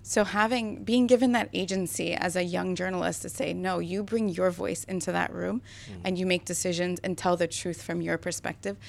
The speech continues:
Speaker 1: And, you know, Toni Morrison and others have talked a lot about this, but I really do see this, you know, in a very similar way now. When I show up as a director of programs at the Pillars Fund,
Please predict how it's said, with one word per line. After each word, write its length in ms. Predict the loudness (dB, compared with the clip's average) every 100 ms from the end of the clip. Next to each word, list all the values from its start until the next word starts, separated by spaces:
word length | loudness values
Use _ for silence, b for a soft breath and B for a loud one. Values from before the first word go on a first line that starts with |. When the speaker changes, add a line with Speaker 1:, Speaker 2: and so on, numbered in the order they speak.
| B B B
Speaker 1:
And, 120 | 2
you 80 | 2
know, 40 | 0
Toni 340 | 0 2 4
Morrison 420 | 4 4 4 2
and 120 | 0 4
others 340 | 6 6 4
have 180 | -2 -4
talked 300 | -2 -4 -2
a 40 |
lot 240 | -2 -2 -2
about 300 | -2 -4 -2
this, 220 | -4 -4 B B B 0
but 100 | 4
I 200 | 4 2
really 360 | 2 2 2
do 220 | 2 0 0
see 280 | -2 -2
this, 460 | -2 -2 -2 -4 -6 -6
you 100 | -2
know, 100 | 0
in 140 | 2 0
a 40 |
very 240 | 4 2
similar 640 | 2 0 0 0 0 0 -2
way 280 | 0 2 2
now. 360 | 2 0 0 -4
When 180 | -2 0
I 240 | 0 0
show 260 | 2 2 2
up 200 | 2 0
as 160 | -2 0
a 60 |
director 360 | 2 2 2 -2
of 80 | -2
programs 460 | -2 -2 0 0
at 80 | -2
the 80 | -2
Pillars 300 | -2 0 0
Fund, 220 | -2 -4